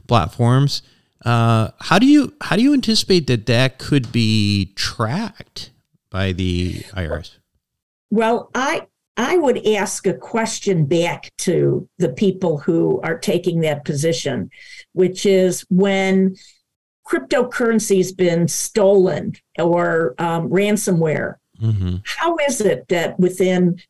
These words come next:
Speaker 2: a few weeks or whatever, there's a news report that the, that the Department of Justice has seized back, you know, eighty percent of the, of the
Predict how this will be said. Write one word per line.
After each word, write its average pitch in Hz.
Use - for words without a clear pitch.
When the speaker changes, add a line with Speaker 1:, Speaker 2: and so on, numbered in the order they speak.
Speaker 2:
a 185
few 269
weeks 208
or 156
whatever, 160
there's 165
a 170
news 208
report 185
that 170
the, 165
that -
the 196
Department 202
of 151
Justice 175
has 156
seized 196
back, 185
you 190
know, 151
eighty 220
percent 185
of 143
the, 147
of 165
the 165